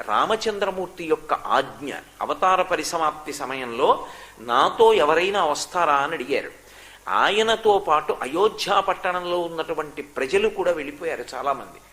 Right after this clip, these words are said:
సరయూ నదిలో ఎవరెవరు మునిగారో వాళ్ళందరూ ఉత్తమ లోకాలకు వెళ్ళిపోయారు.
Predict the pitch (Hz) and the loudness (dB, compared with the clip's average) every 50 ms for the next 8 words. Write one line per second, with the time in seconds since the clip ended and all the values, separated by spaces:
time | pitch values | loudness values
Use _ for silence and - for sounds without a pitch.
0 | - - - - - - - - - - - - 120 143 175 208 220 233 240 233 | -20 -20 -20 -20 -20 -20 -20 -16 -12 -8 -2 0 2 2 2 0 0 0 0 0
1 | 233 214 - 220 208 220 208 - 143 131 135 180 196 208 202 208 196 190 175 175 | 0 0 2 6 8 8 8 6 4 2 4 4 2 2 2 2 2 0 0 -2
2 | 175 185 185 185 196 190 175 180 170 139 113 110 113 147 - - - - 117 131 | -4 -2 2 2 4 4 4 2 2 2 2 2 0 -2 -4 -6 -2 2 4 4
3 | 151 160 147 127 127 135 151 175 175 220 220 240 254 233 175 - - - 214 226 | 4 4 4 2 0 0 0 0 2 4 4 4 2 0 -2 -4 -2 0 2 2
4 | 226 214 196 175 - 180 165 156 - - 170 165 147 147 151 160 143 107 - | 2 2 0 -2 -2 -4 -4 -4 -6 -8 -8 -10 -10 -8 -4 -2 -2 -2 -4